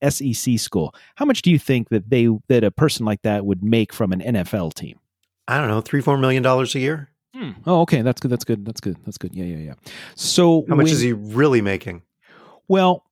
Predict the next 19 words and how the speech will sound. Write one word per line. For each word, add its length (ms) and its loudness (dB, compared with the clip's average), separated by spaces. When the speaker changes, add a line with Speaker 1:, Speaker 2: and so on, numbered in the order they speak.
Speaker 1:
when, 420 0
when 200 2
he 160 0
got 240 -2
fired 720 0
from 800 -6
Arkansas, 840 -2
they 380 0
owed 260 4
him 480 -2
the 120 -2
balance 760 -2
of 160 4
what 220 0
was 120 0
on 180 2
his 160 -2
contract 760 -2
minus 1080 0